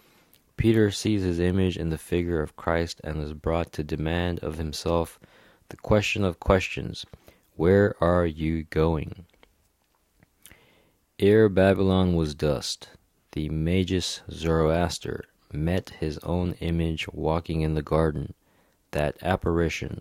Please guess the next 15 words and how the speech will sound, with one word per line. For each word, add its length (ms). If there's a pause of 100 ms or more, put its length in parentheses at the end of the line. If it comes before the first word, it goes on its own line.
(120)
soul 560
of 140
man, 440
he 180
saw. 520 (1600)
It's 120
like 180
the 80
part, 340
um, 720 (560)
it's, 240
uh, 420
it's 200
like, 340
um, 680